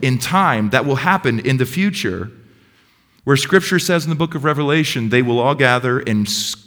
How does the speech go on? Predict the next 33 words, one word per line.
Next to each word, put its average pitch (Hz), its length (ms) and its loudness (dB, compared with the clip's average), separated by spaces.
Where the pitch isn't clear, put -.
scream 127 380 -4
out 127 160 -4
to - 80 -8
the 117 80 -4
mountains, 104 640 -4
"Fall 110 420 -6
on 90 180 -4
us, - 480 -8
fall 117 380 -2
on 95 240 -2
me, 87 320 -8
to 110 80 -6
hide 120 280 0
me 113 80 0
from 104 220 -2
the 98 60 -2
gaze 107 440 -2
of 92 80 -8
the 95 80 -4
one 104 320 -2
sitting 104 380 -2
on 95 120 -4
the 92 80 -4
throne." 95 500 -10
When 107 120 -4
Jesus 139 380 -2
comes 120 220 -8
back, 98 280 -10
there's 113 180 -8
gonna 113 200 -8
be 101 360 -8
reward 113 580 0
and 113 600 -2